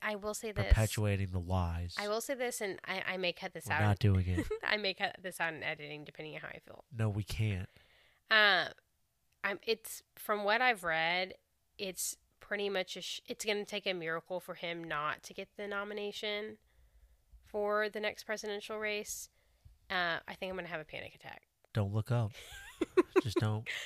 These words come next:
Speaker 1: Well, 'cause, like, you remember, you were, I mean, you were there. I had, like, panic attacks the three days following the election.
Speaker 2: Yeah.
Speaker 1: Because I was afraid that he was gonna come back. <laughs>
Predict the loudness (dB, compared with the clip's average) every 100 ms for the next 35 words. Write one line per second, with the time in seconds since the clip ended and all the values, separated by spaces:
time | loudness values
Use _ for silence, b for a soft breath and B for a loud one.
0 | B -2 2 2 2 2 4 6 6 4
1 | 2 4 4 4 2 -2 -2 4 4 6
2 | 2 2 0 2 2 2 4 4 4 0
3 | -2 -4 -4 -2 -2 -2 -2 -2 -2 -6
4 | -8 -6 -2 0 0 2 2 4 2 0
5 | -2 -2 -4 -2 -4 -4 -8 -10 -12 -20
6 | -12 -6 -4 -4 -6 -6 2 2 2 -2
7 | -2 0 0 -2 -8 -10 -8 -8 -8 -2
8 | 2 2 2 -2 -2 -6 2 4